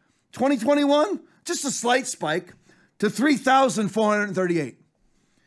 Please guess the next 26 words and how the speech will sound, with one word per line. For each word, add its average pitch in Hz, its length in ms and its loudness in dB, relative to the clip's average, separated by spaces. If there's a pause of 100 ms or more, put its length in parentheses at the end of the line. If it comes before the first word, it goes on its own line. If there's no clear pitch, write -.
(460)
Uh, 170 120 0
Guillain-Barré 220 680 2
syndrome, 247 540 -2 (180)
sixteen 233 520 -4
to 220 60 -2
twenty, 254 320 -2
averaged 208 300 0
three 220 160 -2
hundred 226 220 -2
thirty 220 200 0
cases 214 440 -4
per 202 180 -2
year. 185 320 -2 (680)
In 208 100 -2
twenty 262 260 2
twenty-one, 269 680 0
went 233 180 0
up 233 120 0
slightly 226 480 -2 (120)
to 190 100 -2
three 247 240 0
thousand 226 640 0
six - 280 -6
hundred 214 320 0
and 185 80 -2
thirty-five. 175 560 -2